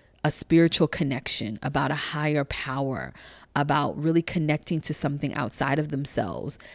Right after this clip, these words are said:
that can assist them with the judgment, assist them with the decisions that they make, assist them with the emotions that they're feeling. So that's why meditation is good for, um, fire signs. So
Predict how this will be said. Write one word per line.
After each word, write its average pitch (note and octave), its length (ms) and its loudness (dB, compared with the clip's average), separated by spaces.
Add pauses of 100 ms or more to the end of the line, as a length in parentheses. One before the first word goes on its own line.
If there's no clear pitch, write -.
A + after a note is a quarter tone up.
(140)
that D3 180 -2
can - 200 -2
assist - 500 -2
them B2 340 0 (360)
with D3 480 4 (100)
the D#3+ 180 2
judgment, D3 720 0
assist - 440 -4
them C#3+ 280 -2 (300)
with D3+ 380 0 (100)
the D#3 140 4
decisions D3+ 580 2
that D3 180 -2
they C3 120 0
make, A#2 300 -2
assist - 320 -2
them E3+ 140 2
with D#3 100 0
the - 100 -4
emotions C#3+ 460 2
that C#3 160 -2
they're B2+ 100 -4
feeling. - 600 -6 (320)
So C#3+ 540 6
that's D#3+ 520 0
why C3+ 220 2
meditation C#3 580 0
is C#3 140 -6
good C3 400 4
for, B2+ 480 2 (500)
um, C#3+ 160 4
fire G2 380 -2
signs. - 580 -10
So - 280 2